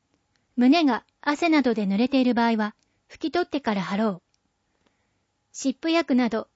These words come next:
何か貼られていたら剥がし、肌に残った薬剤をしっかりと拭き取ってから貼ります。ペースメーカーなど、皮膚の下に何か埋め込まれている場合は、そこを避けて貼ります。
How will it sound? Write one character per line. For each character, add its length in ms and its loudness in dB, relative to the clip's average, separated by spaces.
何 240 2
か 100 -2
貼 120 -6
ら 120 2
れ 120 0
て 120 -4
い 60 -4
た 120 0
ら 100 0
剥 140 -4
が 120 -2
し、 240 -14
肌 280 0
に 120 4
残 240 0
っ 60 -2
た 120 -4
薬 260 -4
剤 240 2
を 140 -6
し 180 -14
っ 40 -20
か 120 -2
り 120 -4
と 120 -2
拭 80 -10
き 140 -10
取 120 -2
っ 40 -20
て 100 -6
か 140 -6
ら 80 -4
貼 100 -8
り 80 -6
ま 140 -4
す。 120 -18
ペ 140 -2
ー 40 -2
ス 120 -6
メ 140 0
ー 60 -6
カ 140 -2
ー 40 0
な 140 0
ど、 180 -10
皮 120 -4
膚 160 -2
の 160 2
下 220 -2
に 220 -4
何 260 0
か 100 -2
埋 100 0
め 120 4
込 120 -2
ま 140 2
れ 100 0
て 160 0
い 40 2
る 120 0
場 180 2
合 80 0
は、 200 -2
そ 200 -6
こ 160 2
を 20 4
避 220 -2
け 120 -2
て 80 -4
貼 140 -8
り 100 -4
ま 140 -2
す。 120 -20